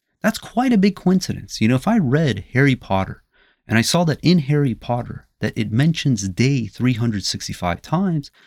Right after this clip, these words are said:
I wouldn't assume that that's a coincidence. I'd be, "Okay, J K Rowling intended to do this. How clever." But in addition to day in the singular form being mentioned three hundred sixty-five times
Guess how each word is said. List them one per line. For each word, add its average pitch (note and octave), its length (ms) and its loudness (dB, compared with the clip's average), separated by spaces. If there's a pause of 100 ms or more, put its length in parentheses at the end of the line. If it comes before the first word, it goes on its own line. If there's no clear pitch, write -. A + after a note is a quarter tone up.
(240)
I C3 100 4
wouldn't G#3 340 4
assume F3 340 2
that G2+ 140 -2
that's D3 240 0
a C#3+ 40 0
coincidence. C3+ 640 -4
I'd C#3 120 -2
be, E3 140 2
"Okay, A3 280 -2 (240)
J D#3 180 2
K G3 220 0
Rowling A#2+ 560 -2
intended C#3+ 540 2
to - 100 -14
do G#2+ 160 2
this. - 220 -8
How D3+ 180 2
clever." - 480 -4 (640)
But C3 140 0
in C3 100 4
addition D3 600 0
to F2+ 260 -6 (120)
day A#2+ 520 0
in G2+ 100 4
the G2 60 0
singular C#3+ 420 2
form F2 400 -6
being G2+ 260 0
mentioned A2+ 380 0
three A#2+ 160 0
hundred G2+ 300 -4
sixty-five D#3 640 -4
times C#3 420 -4